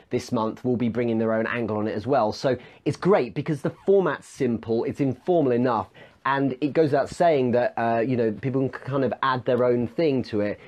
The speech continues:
If I bolted it down too much and made it the Richard Moore show and it was all very rigid, I don't think it would scale or, and have the momentum it seems to be getting.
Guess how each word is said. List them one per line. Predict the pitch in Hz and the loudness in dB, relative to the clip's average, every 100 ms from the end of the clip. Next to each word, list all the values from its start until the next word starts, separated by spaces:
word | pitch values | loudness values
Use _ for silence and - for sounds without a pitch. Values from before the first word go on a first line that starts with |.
| - | -8
If | 143 - | -4 0
I | 175 | 0
bolted | 147 196 185 175 147 | 2 0 0 0 -2
it | - | -2
down | - 147 156 156 | -2 0 2 0
too | - 165 | -2 0
much | 165 180 - - - | 2 0 -4 -10 -2
and | 131 | 0
made | 143 139 | 2 2
it | 139 117 | 2 0
the | |
Richard | 123 117 143 - 131 113 | 0 2 0 -2 -2 2
Moore | 127 123 | 4 4
show | 120 - 123 117 | 2 0 2 4
and | 120 | 2
it | 117 | 2
was | 131 110 | 0 0
all | 135 120 | 0 0
very | 123 117 | 0 0
rigid, | 107 131 127 - 98 98 - - - | 2 0 0 -2 -2 -2 -6 -20 -6
I | 143 | -6
don't | 120 170 160 | 0 2 2
think | - 160 139 | 2 -4 -2
it | 151 | -4
would | 127 | -4
scale | - 147 131 127 123 | -2 2 4 4 2
or, | 131 - | 0 0
and | 123 123 | 0 -2
have | - 127 | -2 -4
the | 120 | 0
momentum | 123 127 123 120 | 2 2 0 0
it | 117 107 | -2 -2
seems | - 131 110 | -2 -2 0
to | 107 | -2
be | 110 | -2
getting. | 135 120 - 80 73 90 | 0 -2 -4 -6 -4 -8